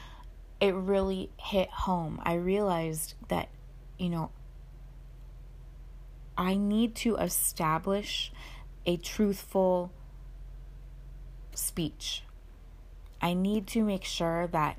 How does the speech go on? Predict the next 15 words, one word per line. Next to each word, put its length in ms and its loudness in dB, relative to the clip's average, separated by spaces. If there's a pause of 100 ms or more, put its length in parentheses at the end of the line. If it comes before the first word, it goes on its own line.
(120)
no 180 2
matter 340 2
what, 300 2 (180)
I 280 0
am 140 0
telling 360 0
the 100 -2
truth, 520 -6
because, 760 2 (1500)
like 240 6
it 80 0
says 260 2
here, 400 0 (720)
if 180 8
I, 340 6